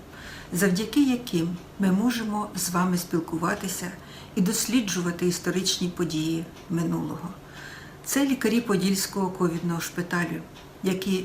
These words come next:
ризикуючи своїм життям, зберігають ваше,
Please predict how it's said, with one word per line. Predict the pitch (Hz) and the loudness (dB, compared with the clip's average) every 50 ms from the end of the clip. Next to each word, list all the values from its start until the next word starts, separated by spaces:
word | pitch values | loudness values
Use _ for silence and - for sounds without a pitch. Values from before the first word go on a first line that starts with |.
| - - | 0 0
ризикуючи | 190 185 - 175 175 175 - 262 277 294 294 - - | 2 2 4 2 0 0 2 4 6 6 4 4 -2
своїм | - - - 202 208 220 214 202 | -4 -4 -2 -2 0 0 0 -2
життям, | 196 208 208 202 - - 165 156 170 175 - - - - - - - - - - | -2 -2 -4 -4 -4 -4 -4 -2 -4 -6 -10 -12 -16 -16 -14 -14 -14 -14 -8 -2
зберігають | 190 180 165 202 196 202 190 185 240 247 247 240 233 - - - 185 | -2 0 2 2 2 2 2 2 4 4 4 4 2 0 -6 -8 0
ваше, | 175 180 175 165 - - - - | 2 2 2 2 0 -4 -6 -8